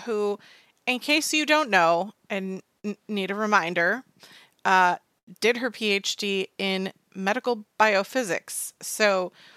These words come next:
while I'm not a scientist myself, it does seem like it's the perfect combination of understanding physics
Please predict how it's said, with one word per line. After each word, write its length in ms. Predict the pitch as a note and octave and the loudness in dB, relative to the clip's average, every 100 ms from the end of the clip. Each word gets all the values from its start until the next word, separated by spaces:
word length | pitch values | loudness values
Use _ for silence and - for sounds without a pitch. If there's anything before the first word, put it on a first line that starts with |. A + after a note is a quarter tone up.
| - _ | -20 _
while 240 | G3+ A3+ | 2 4
I'm 160 | A#3 A3+ | 6 4
not 160 | A#3+ F4 | 4 2
a 60 | |
scientist 500 | - F3 F3 F3+ - | 0 -2 -2 -6 -8
myself, 480 | E3 E3+ - E3+ E3+ | -4 -4 -2 -2 -2
it 100 | F3+ | -4
does 220 | A3 A#3+ | 0 0
seem 540 | - A#3 A3+ A3 G#3+ G3+ | 0 0 0 -2 -4 -4
like 160 | G#3+ G#3 | -2 -2
it's 160 | G#3 | -4
the 80 | - | -6
perfect 340 | - G3+ G3 | -8 -8 -8
combination 640 | - G3+ F#3+ F#3+ F#3+ - F3+ | -2 -2 -2 -2 -2 -2 -2
of 220 | E3+ - _ _ _ _ _ _ - | -4 -6 _ _ _ _ _ _ -2
understanding 1300 | G3 G3 F#3 F3+ - - B3+ F4 A#4+ G#4+ A#3+ E3+ E3 | 0 0 0 -2 -4 -2 2 4 2 2 0 0 -6
physics 720 | - F3 E3 E3+ - - - | -6 -2 0 0 -2 -6 -8